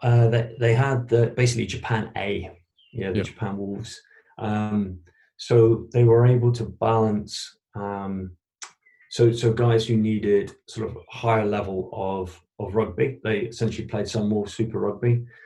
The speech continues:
Speaker 1: Um, and those guys who either needed more time to gain f-, gain fitness, Michael Leach, the captain, was a good example. He had a, a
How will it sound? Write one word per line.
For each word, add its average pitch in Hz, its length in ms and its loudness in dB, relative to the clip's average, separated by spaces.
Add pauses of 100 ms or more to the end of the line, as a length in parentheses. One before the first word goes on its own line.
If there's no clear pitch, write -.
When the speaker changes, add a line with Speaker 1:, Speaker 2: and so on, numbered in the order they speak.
(280)
Speaker 1:
Um, 98 460 -4
and 104 100 -6
those 113 220 4
guys 107 300 0
who 107 160 -2
either 101 120 -4
needed 101 440 -4
more 98 140 -4
time 107 300 -2
to - 80 -6
gain 95 280 -4
f-, - 200 -18 (140)
gain 101 200 -6
fitness, 113 460 -4
Michael 104 260 -2
Leach, 117 300 -4
the - 80 -14
captain, 110 300 -6
was 101 80 -2
a 101 60 -6
good 98 100 -4
example. 110 500 -2
He 98 80 -4
had 92 240 -6
a, 92 40 -8
a - 500 -12